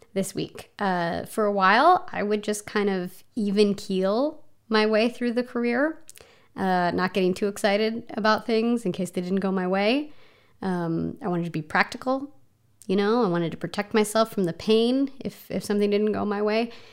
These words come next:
But recently, I've come to realize that I was kind of just lying to myself, and that felt kind of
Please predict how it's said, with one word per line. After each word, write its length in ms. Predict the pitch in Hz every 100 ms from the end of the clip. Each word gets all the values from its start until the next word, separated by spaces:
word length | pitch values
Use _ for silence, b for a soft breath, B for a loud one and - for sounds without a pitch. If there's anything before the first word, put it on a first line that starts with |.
| B
But 160 | - 214
recently, 460 | 254 254 - 294 302
I've 200 | 247 -
come 180 | 214
to 140 | 208 208
realize 360 | 196 214 285 294
that 260 | - - b b b b b b b _
I 180 | - 233
was 200 | 254 262
kind 280 | - 254 262
of 80 | 294
just 220 | 320 311
lying 460 | 247 226 226 262 277
to 60 |
myself, 840 | 302 320 330 - 381 415 - - - _
and 160 | 285 277
that 240 | 247 -
felt 160 | - -
kind 220 | - 285
of 100 | 247